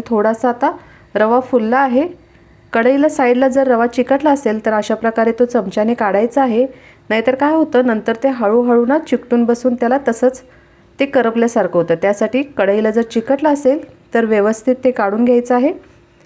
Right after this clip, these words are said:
आता रवा परफेक्ट भाजून झाला आहे. आता यामध्ये आपण दूध घालू. दूध घालताना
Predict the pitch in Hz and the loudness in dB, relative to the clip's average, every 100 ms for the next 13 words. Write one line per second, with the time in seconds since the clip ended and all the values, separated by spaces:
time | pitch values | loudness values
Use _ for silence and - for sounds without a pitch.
0 | _ _ - - 226 269 262 254 262 - | _ _ -10 -6 0 2 4 2 0 -4
1 | - 233 220 262 262 269 247 214 269 247 | -6 -2 0 0 -2 -2 -2 -2 2 2
2 | 254 247 240 311 403 - _ _ _ - | 2 2 0 0 -4 -14 _ _ _ -10
3 | 202 285 277 254 247 247 240 349 294 220 | -2 2 2 2 2 0 0 2 2 2
4 | 190 175 156 151 - _ _ _ _ _ | 0 -2 -2 -8 -18 _ _ _ _ _
5 | _ _ _ _ - 208 269 285 277 269 | _ _ _ _ -8 0 2 2 2 0
6 | 277 277 | 2 2